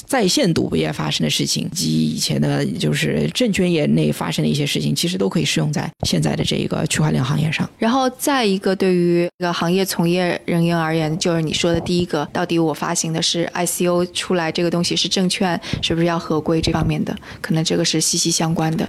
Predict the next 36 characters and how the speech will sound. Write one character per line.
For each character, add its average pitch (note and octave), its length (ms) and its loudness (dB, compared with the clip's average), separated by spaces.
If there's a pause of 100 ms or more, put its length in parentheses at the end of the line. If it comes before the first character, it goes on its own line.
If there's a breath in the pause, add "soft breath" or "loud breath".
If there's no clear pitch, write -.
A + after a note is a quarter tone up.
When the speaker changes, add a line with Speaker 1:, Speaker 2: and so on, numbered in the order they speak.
(100)
Speaker 1:
嗯， F3 280 4
这 C#4+ 220 2
个 A3+ 100 4
事 A3 160 2
情 E3+ 300 2
可 D#3+ 140 0
能 D3 260 4
从 D#3+ 400 2
最 A#3+ 220 4
最 F#3 180 4
开 F3 220 0
始 - 180 0
大 C#3+ 160 -2
家 C#3 140 0
就 C#3+ 160 2
一 D#3 120 2
直 C#3+ 140 0
在 C#3 160 0
关 C#3 180 0
注， C#3+ 280 0
就 D3 120 0
是 C3+ 320 0 (160)
他 A#3 120 -2
其 A3+ 160 2
实 A3+ 160 4
问 C4 260 2
的 A3 60 4
问 A3 120 4
题 - 100 2
有 C3+ 60 2
三 E3 280 2
个。 F3 120 2 (220)
Speaker 2:
嗯 G3 80 0
哼。 G3+ 60 -2
Speaker 1:
第 G#3+ 320 4
一， G#3 120 2